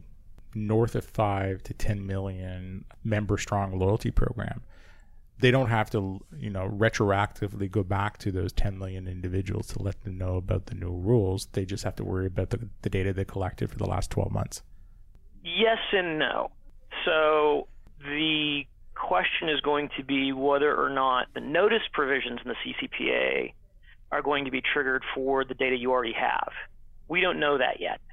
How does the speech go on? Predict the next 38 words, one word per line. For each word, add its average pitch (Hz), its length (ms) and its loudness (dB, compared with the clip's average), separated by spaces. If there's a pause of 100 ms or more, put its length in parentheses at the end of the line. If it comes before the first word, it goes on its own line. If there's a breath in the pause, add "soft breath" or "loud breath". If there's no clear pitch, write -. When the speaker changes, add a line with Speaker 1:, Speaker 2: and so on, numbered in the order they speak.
(240)
Speaker 1:
Okay. 110 220 -8 (520)
Speaker 2:
Um, 139 340 0 (180)
what 160 200 0
we 165 100 2
do 220 240 2
know 165 260 4
is 143 540 4 (300)
until 190 380 2
you 170 160 0
have 160 260 2
an 156 80 0
affirmative 147 400 0
obligation 135 920 0 (160)
to 135 220 -4 (540 loud breath)
give 147 280 0 (160)
somebody 147 560 0 (100)
access 143 440 -2
and 135 100 -10
correction 139 360 -2
and 139 60 -8
deletion 139 340 -2
rights, 190 300 2 (440)
which 143 200 -2
is 131 140 -6
Jan 147 240 0
one, 151 400 0 (460)
you're 156 80 0
not 156 120 2
gonna 147 140 -2
be 143 80 0
able 135 160 0
to 127 60 -2
look 127 160 -4
backward. - 360 -4 (720)
So 143 640 4 (540)
starting 175 360 2
Jan 151 280 2
one, 151 580 2